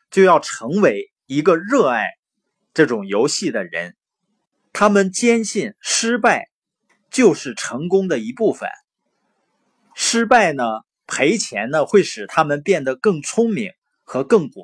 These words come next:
断。很多有钱人呢，在他们富有之前都经历过破产，这只是游戏的一部分。当一个人的情感在替他们自己思考的时候呢，通常会蒙蔽他们的眼睛，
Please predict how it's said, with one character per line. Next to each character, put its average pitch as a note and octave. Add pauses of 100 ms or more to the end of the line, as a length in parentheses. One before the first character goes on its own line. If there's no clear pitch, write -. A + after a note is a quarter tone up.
(140)
断。 F3 (1300)
很 C3+
多 A#3+
有 B2+
钱 C3
人 A2
呢， A2
在 E3+
他 -
们 D#3
富 G3+
有 F#2+
之 E3+
前 G#2+
都 G3+
经 G#3+
历 F3+
过 A#2+
破 -
产， - (400)
这 E3+
只 -
是 C3
游 A2
戏 D#3
的 G#2+
一 F#2+
部 B2+
分。 - (1040)
当 G#3+
一 G3
个 G3+
人 D3+
的 F#3+
情 C#3
感 A2+
在 B2+
替 -
他 C#3
们 C#3
自 D3+
己 F#2+
思 C3
考 G2+
的 G2
时 F#2+
候 G2+
呢， F#2 (720)
通 F#3+
常 A#2
会 B2
蒙 G2
蔽 D3+
他 A2+
们 A2+
的 G#2+
眼 F#2
睛， F#2+